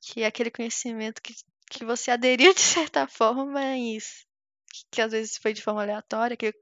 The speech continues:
conhecimento que normalmente você não teria, mas você tem.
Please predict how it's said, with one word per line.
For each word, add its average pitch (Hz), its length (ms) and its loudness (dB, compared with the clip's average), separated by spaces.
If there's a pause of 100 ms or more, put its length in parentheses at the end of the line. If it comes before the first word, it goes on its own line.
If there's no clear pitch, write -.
conhecimento 214 600 -6
que 214 340 -10 (440)
normalmente 233 500 0
você 233 180 -2
não 226 80 -6
teria, 220 440 -4
mas 240 180 -4
você 262 220 -6
tem. 208 500 -6